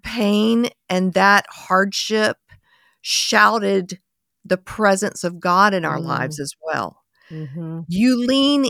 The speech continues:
Speaker 1: in. And I will
Speaker 2: Yeah.
Speaker 1: tell you too, Susan, it's interesting. People saw the, what we were going through, and they knew that Ed had been preaching for thirty-two years here at Fellowship Church and eight years in Houston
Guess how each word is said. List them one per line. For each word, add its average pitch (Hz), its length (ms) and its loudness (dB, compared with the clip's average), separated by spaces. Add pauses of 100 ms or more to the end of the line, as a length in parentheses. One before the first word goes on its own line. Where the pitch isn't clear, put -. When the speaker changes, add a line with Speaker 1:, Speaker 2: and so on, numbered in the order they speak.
Speaker 1:
in. 196 420 0
And 202 180 0
I 226 80 6
will 269 100 2
Speaker 2:
Yeah. 269 60 -4
Speaker 1:
tell 285 200 -2
you 254 240 -4
too, 240 220 -6
Susan, 196 540 -4
it's 190 260 -6
interesting. 214 560 -4
People 240 400 -4
saw 185 640 -2
the, 220 100 -10
what 185 200 -6
we 175 160 -4
were 190 160 -4
going 165 360 -4
through, 262 380 -6 (560)
and 214 200 4
they 247 160 4
knew 247 320 4
that 196 180 0 (240)
Ed 196 180 2
had 190 140 0
been 170 160 -2
preaching 220 460 -4
for 170 140 -4
thirty-two 180 480 -4
years 180 360 -4
here 165 140 -4
at - 120 -16
Fellowship 170 420 -4
Church 208 440 -2
and 139 240 -8 (320)
eight 190 180 2
years 202 260 0
in 175 140 -2
Houston 202 640 -4